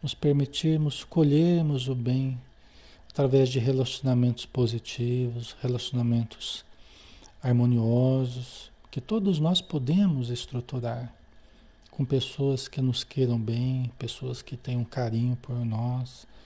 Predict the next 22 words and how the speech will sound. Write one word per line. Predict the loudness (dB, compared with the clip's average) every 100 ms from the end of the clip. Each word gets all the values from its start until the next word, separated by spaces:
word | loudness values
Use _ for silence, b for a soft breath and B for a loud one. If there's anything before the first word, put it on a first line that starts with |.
| B B B B B -8
e | -6
que | -2
estão | -2 2 4 6
por | 4 4
aí | 4 4 2 0 -8 -20 -20 -20 -20 -20 -20 -20 b b b b -10
e |
que | 2 2
podem | 6 6 6
sintonizar | 2 2 2 4 4 4 2 2 2 0
conosco, | -2 0 2 0 -2 -6 -18 -20 -20 -20 -20 b b b b b b
seja | -8 2 4 4 2
no | 4 4 2 2
ambiente | 4 4 4 2
virtual, | -2 -2 -2 -4 -2 0 0 -2 -4
seja | -8 -4 -4 -4 -6 -8 -14 b b b b -8
na | -2 0
vida | 2 2 0 -2 -2
em | -4
sociedade, | -2 -4 -6 -6 -4 -2 0 0 -2 -2 -6 -8 -10 b b b b -6
no | -4 -2
nosso | -2 -4 -4
trabalho, | -4 -2 -2 0 -2 -2 -4 -8